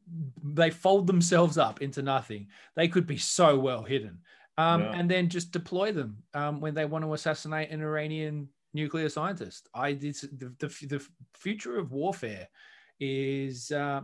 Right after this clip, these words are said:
Speaker 1: I mean, we always knew it was heading this way with, and it already is to a certain extent with, um, you know, drones and drone pilots and the, um, I guess the taking out a lot of the emotion from war when it's more like a video game.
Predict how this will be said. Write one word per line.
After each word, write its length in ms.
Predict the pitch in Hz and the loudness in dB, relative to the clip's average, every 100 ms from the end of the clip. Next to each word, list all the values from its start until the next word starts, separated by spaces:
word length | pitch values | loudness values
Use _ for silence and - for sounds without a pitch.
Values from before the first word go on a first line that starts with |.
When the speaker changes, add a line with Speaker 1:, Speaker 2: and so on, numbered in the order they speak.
| - | -2
Speaker 1:
I 80 | 175 | 0
mean, 140 | 190 | 2
we 80 | 254 | 4
always 220 | 214 110 | 2 4
knew 100 | 170 | 2
it 40 | 165 | 2
was 120 | 123 | 0
heading 220 | 139 113 | -4 -4
this 160 | 107 - | -8 2
way 260 | 190 170 | 4 6
with, 280 | 156 127 107 - - - | 4 -2 -4 -16 -20 -8
and 80 | 277 | 0
it 60 | 311 | 6
already 340 | 214 151 143 | 6 6 2
is 140 | 156 - | 0 0
to 140 | 147 | -2
a 60 | 127 | 0
certain 360 | 143 113 117 - | -2 -4 -10 -12
extent 400 | 117 - 131 120 | -14 -8 -8 -8
with, 240 | 117 104 - | -12 -12 -14
um, 300 | 120 110 95 - | -10 -10 -12 -14
you 80 | 120 | -12
know, 100 | 104 | -12
drones 480 | 110 131 127 123 113 | -8 -4 -4 -4 -8
and 100 | 107 | -6
drone 240 | 120 120 | -6 -6
pilots 600 | 117 123 117 113 113 - | -6 -4 -4 -6 -12 -12
and 200 | 110 107 107 - - _ _ | -10 -10 -14 -20 -20 _ _
the, 260 | 113 107 110 | -12 -12 -12
um, 260 | 107 101 98 - - | -12 -14 -18 -20 -16
I 40 | |
guess 280 | 120 123 - - | -12 -12 -14 -12
the 200 | 107 104 - _ | -14 -14 -20 _
taking 400 | 143 139 135 131 | -4 -4 -6 -2
out 220 | 135 135 | 0 0
a 20 | |
lot 140 | 135 131 | 0 0
of 60 | |
the 100 | 123 | -2
emotion 640 | 120 120 131 120 120 110 110 | -2 0 0 0 -4 -6 -8
from 300 | - 110 110 | -8 -6 -4
war 260 | 123 110 | -4 -4
when 140 | 110 110 | -6 -10
it's 280 | 98 - | -12 -12
more 140 | 123 117 | -6 -6
like 140 | 107 | -6
a 60 | 104 | -8
video 320 | 120 123 107 | -6 -6 -6
game. 320 | 98 101 101 | -8 -12 -12